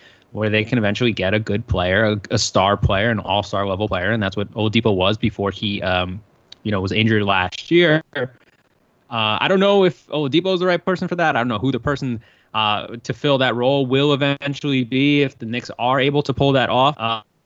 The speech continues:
um, but he's, he's an interesting idea, you know. Uh, if the Pacers feel like they can't re-sign him and they have a year left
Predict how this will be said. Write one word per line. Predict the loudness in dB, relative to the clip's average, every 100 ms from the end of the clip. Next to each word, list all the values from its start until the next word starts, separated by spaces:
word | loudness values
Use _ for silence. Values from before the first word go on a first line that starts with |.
| _ _ _ _ _
um, | -10 -4 -2 0 -2 -4
but | -2 0
he's, | 2 2
he's | 2 2 4
an | 4
interesting | 2 0 -2 0
idea, | 0 0
you | 0
know. | 0 -2 -6 _ -8
Uh, | -4 -4
if | -4
the | -4
Pacers | -2 -2 0 -2
feel | -2 -2 0
like | 0
they | -2
can't | -4 -4 -4
re-sign | -6 -4 -2
him | -2 -4
and |
they | -4
have | -2 0 0 -4 -14 _ _ _
a | -4
year | 0 2 2
left | 2 0 -2